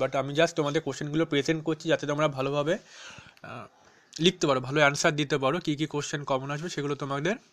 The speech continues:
জানিয়ে দেওয়া হচ্ছে। তো ভারতীয় সংস্কৃতি অনুযায়ী যোগের শ্রেণীবিভাগ বর্ণনা করো। এক plus ছয় দেখতে হচ্ছে সাত নম্বরে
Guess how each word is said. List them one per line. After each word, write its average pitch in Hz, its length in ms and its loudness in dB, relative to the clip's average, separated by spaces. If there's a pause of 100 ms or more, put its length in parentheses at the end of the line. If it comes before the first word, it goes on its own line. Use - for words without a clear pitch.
(260)
জানিয়ে 135 260 6
দেওয়া 127 180 -2
হচ্ছে। - 280 -8 (640)
তো 143 80 0
ভারতীয় 147 360 2
সংস্কৃতি 156 500 2
অনুযায়ী 165 380 4
যোগের 156 320 2
শ্রেণীবিভাগ 147 640 0
বর্ণনা 135 400 0
করো। 120 220 -4
এক 139 280 0
plus 143 140 0 (120)
ছয় 156 200 2
দেখতে 147 220 -6
হচ্ছে 143 120 -2
সাত 135 260 0
নম্বরে 139 400 0